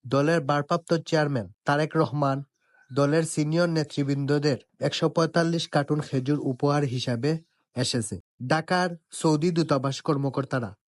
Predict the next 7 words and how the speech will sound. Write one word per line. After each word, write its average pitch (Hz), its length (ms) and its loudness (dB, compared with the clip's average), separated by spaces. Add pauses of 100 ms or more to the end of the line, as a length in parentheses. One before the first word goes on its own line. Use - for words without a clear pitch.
(220)
গুলশান 147 440 0
অফিসে 165 480 0 (380)
এ 143 200 2
খেজুর 143 440 2
পৌঁছে 147 400 2
দিয়ে 123 180 0
গেছেন। 104 300 -4